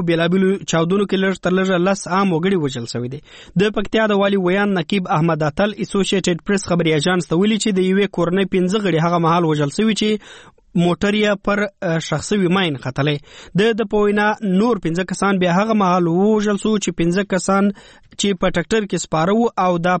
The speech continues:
پر، اه، ماین ختلی. چا د دې پیښې ذمهواري نه ده منلې. د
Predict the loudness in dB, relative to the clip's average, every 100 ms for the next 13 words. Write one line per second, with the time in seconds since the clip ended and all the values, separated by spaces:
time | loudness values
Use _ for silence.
0 | 0 -2 -2 -8 _ _ -2 0 2 2
1 | -2 -4 -4 -2 0 0 0 0 2 0
2 | 0 -2 0 0 0 2 2 0 -2 -2
3 | 2 2 0 -4 -8 _ _ -4 0 2
4 | 2 -2 -6 _ _ _ _ _ _ -20
5 | -20 -20 -20 -20 -20 -20 -18 -2 0